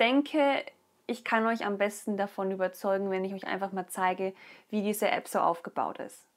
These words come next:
Wenn ihr die App also öffnet, habt ihr erstmal so eine Startseite, nenne ich es immer.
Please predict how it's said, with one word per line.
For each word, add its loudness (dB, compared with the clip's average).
Wenn 6
ihr 6
die 4
App 2
also 4
öffnet, 2
habt -2
ihr 0
erstmal -2
so -4
eine 2
Startseite, 4
nenne 4
ich -4
es -4
immer. 6